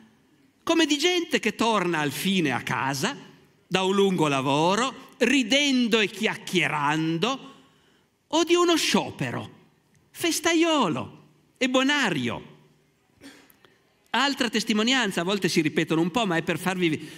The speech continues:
come dire, toccar con mano quello che noi facciamo nel nostro lavoro. Cioè, trovi uno che dice una cosa, va bene, ne trovi dieci che dicono tutti la stessa cosa,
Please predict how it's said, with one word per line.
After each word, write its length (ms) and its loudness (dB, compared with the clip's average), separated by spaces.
come 160 0
dire, 220 0
toccar 340 -4
con 160 -2
mano 560 -2
quello 180 -2
che 120 -2
noi 120 0
facciamo 320 -4
nel 120 -2
nostro 280 -4
lavoro. 460 -6
Cioè, 160 -4
trovi 280 2
uno 300 2
che 140 -2
dice 240 -2
una 160 0
cosa, 560 -2
va 120 -4
bene, 480 -4
ne 100 -4
trovi 280 2
dieci 880 -4
che 100 0
dicono 300 -2
tutti 260 0
la 120 -2
stessa 320 -2
cosa, 720 -6